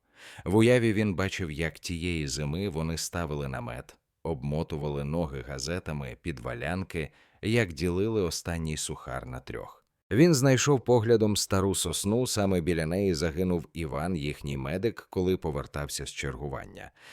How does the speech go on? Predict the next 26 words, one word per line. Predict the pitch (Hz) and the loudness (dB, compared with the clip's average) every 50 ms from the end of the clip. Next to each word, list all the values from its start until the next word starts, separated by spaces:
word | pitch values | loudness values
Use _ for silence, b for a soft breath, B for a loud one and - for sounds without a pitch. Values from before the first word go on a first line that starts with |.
| B B B | B B B
Його | 69 82 82 82 85 | 0 0 2 2 2
смерть | 78 - 87 92 95 82 - - - - | 2 2 2 2 2 2 0 -4 -8 -8
була | 71 76 80 80 78 76 | -4 -2 0 0 0 0
миттєвою | 73 73 76 78 - _ _ - - 82 80 87 95 101 120 123 120 117 113 - _ - | 0 -2 -2 -2 -4 _ _ -6 -2 0 0 0 0 0 0 0 0 0 -2 -2 _ -4
і | 87 82 76 | -4 -2 -2
майже | 76 80 87 85 76 - 82 | 0 0 -2 -2 -2 -2 -4
беззвучною, | 69 64 80 78 71 62 - 64 65 78 95 101 - - - 107 101 98 92 90 | -4 -4 -4 -4 -4 -6 -6 -6 -2 -2 -2 -2 -2 -4 -4 -2 -2 -2 -2 0
як | 80 85 82 71 73 | 0 -2 -2 -2 -2
дихання. | 95 90 78 - 62 58 57 95 98 90 - B B B B B | -2 -2 -4 -4 -8 -12 -12 -12 -14 -16 -16 B B B B B
Він | - - 92 101 95 92 82 | -2 2 4 4 6 4 4
довго | 76 98 110 117 113 101 101 107 104 | 4 4 4 4 4 2 0 0 0
стояв | - - - - 85 82 76 87 90 98 95 78 | -2 -2 -2 -2 -2 -2 -2 -2 -2 -4 -4 -4
біля | 65 69 78 73 73 71 | -4 -4 -2 -2 -2 -4
тієї | - - 76 71 69 69 69 | -6 -6 -6 -4 -4 -4 -6
сосни. | - - 73 - - - 62 55 - 50 - _ B B B B B B B B | -6 -8 -8 -8 -8 -8 -10 -12 -12 -16 -18 _ B B B B B B B B
У | B 98 101 | B 0 2
повітрі | - 104 101 95 117 135 135 - 127 127 117 | 6 6 6 6 6 2 2 2 0 0 0
стояв | - - - 95 90 92 92 95 85 | -2 -2 -2 -2 0 0 0 -2 -2
запах | 80 - 92 92 - 82 78 - - 73 | -2 -2 -2 -2 -2 -4 -6 -6 -8 -6
вогкості | 71 85 101 104 - - - 87 - - - - 80 76 71 64 - - | -2 -2 -2 -2 -2 -4 -6 -6 -4 -6 -8 -8 -8 -6 -6 -8 -8 -8
і | 80 87 85 | -6 -4 -2
моху, | 80 80 87 92 82 - - 104 98 87 - B B B B B | 0 0 0 -2 -2 -4 -8 -12 -12 -12 -16 B B B B B
але | - 80 87 90 87 | -4 -2 0 0 0
в | 82 76 | 0 -2
пам'яті | - - 113 113 110 95 87 80 - 92 85 | -4 -4 -2 -2 0 -2 -2 -4 -4 -6 -6
запах | 73 85 90 87 - 82 78 - - - | -4 -2 -4 -4 -4 -4 -6 -6 -8 -12